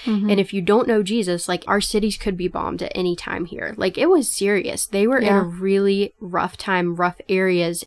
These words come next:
Speaker 2: The threat of war was always imminent in their area where they
Speaker 1: Mm-hmm.
Speaker 2: lived. And so he always brought it back to, if you don't know Christ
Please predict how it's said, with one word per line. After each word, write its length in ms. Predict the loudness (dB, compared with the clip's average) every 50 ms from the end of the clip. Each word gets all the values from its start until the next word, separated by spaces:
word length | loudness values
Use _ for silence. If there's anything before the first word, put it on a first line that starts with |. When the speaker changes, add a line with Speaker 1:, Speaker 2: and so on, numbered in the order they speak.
| -6
Speaker 2:
The 120 | -2 -2 -2
threat 280 | 0 2 4 4 6 4
of 120 | 2 0
war 200 | -2 -4 -2 -2
was 180 | -2 -2 -4 -2
always 240 | -2 0 0 0 -2
imminent 400 | -2 -2 -2 -2 -2 -4 -4 -4
in 180 | -4 -2 0 0
their 340 | 0 0 -2 -2 -4 -6 _ -6
area 440 | -2 0 2 4 2 2 2 -2 -4 -2
where 140 | 0 2
they 100 | 2 2 4
Speaker 1:
Mm-hmm. 80 | 4
Speaker 2:
lived. 320 | 4 4 4 4 2 0 -2 -6
And 200 | -4 -2 -2 -2
so 260 | 0 0 0 0 0
he 320 | -2 -4 -6 -4 -2 -2 -2
always 440 | -2 -2 -2 0 2 2 0 0
brought 220 | -2 -2 -2 -2 -2
it 120 | -2 -4
back 180 | -2 -4 -4 -4 -2
to, 160 | -2 -2 0
if 200 | 0 -2 -6 -4
you 140 | -4 -4 -2
don't 220 | -2 -2 -2 0
know 180 | -2 -2 -2 -4
Christ 640 | -4 -4 -4 -4 -4 -4 -4 -8 -10 -8 -10 -10 -12